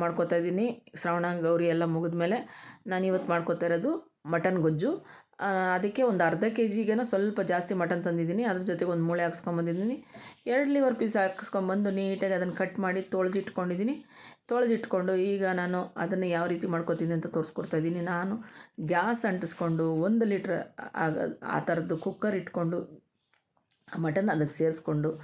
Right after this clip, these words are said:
ಸಣ್ಣ ಲೋಟ, ಟೀ ಲೋಟ ನಿಮಗೆ ತೋರಿಸ್ನಲ್ಲ, ಆ ಲೋಟದಲ್ಲಿ ನೀರು ಸೇರಿಸ್ಕೊಂಡು ಎರಡು ಉದ್ದುದ ಕಟ್ ಮಾಡ್ಕೊಂಡ್ರೆ ಹಸಿಮೆಣಸಿನ್ಕಾಯಿ ಸೇರಿಸ್ಕೊತಾ ಇದ್ದೀನಿ. ಅದ್ರ ಜೊತೆಗೆ ಒಂದು ಸ್ವಲ್ಪ ಕಲ್ಲುಪ್ಪು, ಮಟನ್ ಎಷ್ಟು ಬೇಕೋ ಅಷ್ಟು ರುಚಿಗೆ ತಕ್ಕಷ್ಟು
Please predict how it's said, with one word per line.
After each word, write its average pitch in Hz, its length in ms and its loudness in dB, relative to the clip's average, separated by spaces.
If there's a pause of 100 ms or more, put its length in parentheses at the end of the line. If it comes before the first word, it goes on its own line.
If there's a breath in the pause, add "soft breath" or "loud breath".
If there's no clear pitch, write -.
(280 loud breath)
ಸಣ್ಣ 208 260 2 (100)
ಲೋಟ, 185 160 2 (120)
ಟೀ 202 80 0 (100)
ಲೋಟ 175 120 2 (100)
ನಿಮಗೆ 160 240 0
ತೋರಿಸ್ನಲ್ಲ, 170 380 0 (120)
ಆ 156 40 2 (100)
ಲೋಟದಲ್ಲಿ 160 420 2
ನೀರು 170 180 -4
ಸೇರಿಸ್ಕೊಂಡು 156 480 0 (720 loud breath)
ಎರಡು 240 180 4 (100)
ಉದ್ದುದ 196 280 -2 (280)
ಕಟ್ - 220 -4
ಮಾಡ್ಕೊಂಡ್ರೆ 165 360 0
ಹಸಿಮೆಣಸಿನ್ಕಾಯಿ 175 600 0
ಸೇರಿಸ್ಕೊತಾ 160 440 -2
ಇದ್ದೀನಿ. 165 200 -2 (100)
ಅದ್ರ 170 200 -2
ಜೊತೆಗೆ 208 240 0
ಒಂದು 165 140 -4
ಸ್ವಲ್ಪ 196 320 0 (840 loud breath)
ಕಲ್ಲುಪ್ಪು, 208 360 0 (260)
ಮಟನ್ 208 300 2
ಎಷ್ಟು 170 420 -4
ಬೇಕೋ 165 240 0
ಅಷ್ಟು - 220 -4
ರುಚಿಗೆ 156 280 -2
ತಕ್ಕಷ್ಟು 160 300 -4